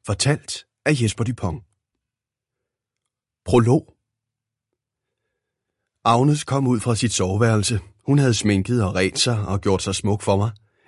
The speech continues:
Hendes døtre stod omkring hende og var lykkelige for at se hende sådan. "Det er gæsten fra Europa,"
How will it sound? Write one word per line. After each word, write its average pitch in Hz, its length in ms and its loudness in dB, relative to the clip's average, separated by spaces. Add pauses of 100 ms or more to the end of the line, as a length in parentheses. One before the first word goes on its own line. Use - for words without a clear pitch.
(120)
Hendes 110 240 4
døtre 110 420 0
stod 101 240 -2
omkring 101 440 0
hende 110 280 2
og 95 100 -2
var 98 100 2
lykkelige 110 520 -2
for 98 180 0
at 92 60 -2
se 110 140 -2
hende 110 220 0
sådan. 104 320 -2 (800)
"Det 123 140 4
er 123 60 2
gæsten 135 420 -2
fra 117 160 0
Europa," 117 500 0